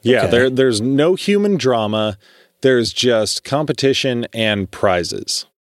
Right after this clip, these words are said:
Speaker 2: Yeah, okay. Like I said, I'm not a big fan of The Price is Right.
Speaker 1: <laughs> Yeah, no shit. I forgot about that. So, so, all right, well, if you know Price is Right, you love it,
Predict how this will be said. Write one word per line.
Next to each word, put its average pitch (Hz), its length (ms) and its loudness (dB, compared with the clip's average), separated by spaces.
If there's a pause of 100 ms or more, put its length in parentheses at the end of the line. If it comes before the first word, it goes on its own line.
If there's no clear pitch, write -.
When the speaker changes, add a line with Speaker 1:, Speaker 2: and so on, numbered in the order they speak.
(380)
Speaker 2:
Yeah, 123 320 0
okay. 135 400 0 (580)
Like 131 100 0
I - 20 -4
said, 135 280 2 (420)
I'm 220 80 -2
not 190 140 6
a 160 40 0
big 160 160 2
fan 180 180 2
of 175 80 2
The 151 40 -10
Price 170 220 2
is 175 100 -2
Right. 190 240 0
Speaker 1:
<laughs> - 0 -
Yeah, 196 220 4
no 202 160 4
shit. - 440 0 (380)
I 220 100 2
forgot 185 420 2
about 160 280 -2
that. 147 140 0
So, 139 180 2
so, 135 260 0 (360)
all 330 80 2
right, 240 200 2
well, 214 320 0 (460)
if 123 180 -2
you 131 120 0
know 139 220 2
Price 170 300 0
is 156 160 -6
Right, 175 240 0
you 113 140 -6
love 120 300 0
it, 160 160 -2